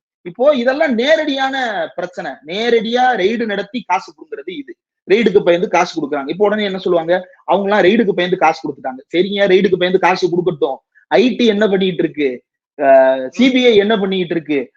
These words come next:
வருமானத்துக்கு புறம்பாக பெற்ற தொகையை பி ஜே பிக்கு எலக்ட்ரல் ட்ரஸ்டின் மூலமாக, ஆஹ், கோடி கோடியா கொடுத்து கொண்டிருக்கிறார்கள்ன்றதை ஐ டி பார்த்துக்கிட்டு சும்மா இருக்கா?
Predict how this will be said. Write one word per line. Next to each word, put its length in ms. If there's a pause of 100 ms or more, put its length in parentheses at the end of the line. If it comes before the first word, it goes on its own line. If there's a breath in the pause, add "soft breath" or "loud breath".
(120)
வருமானத்துக்கு 680
புறம்பாக 460
பெற்ற 260
தொகையை 320
பி 140
ஜே 120
பிக்கு 320
எலக்ட்ரல் 440
ட்ரஸ்டின் 440
மூலமாக, 500 (500)
ஆஹ், 440
கோடி 240
கோடியா 360
கொடுத்து 300
கொண்டிருக்கிறார்கள்ன்றதை 920
ஐ 160
டி 200
பார்த்துக்கிட்டு 460
சும்மா 200
இருக்கா? 220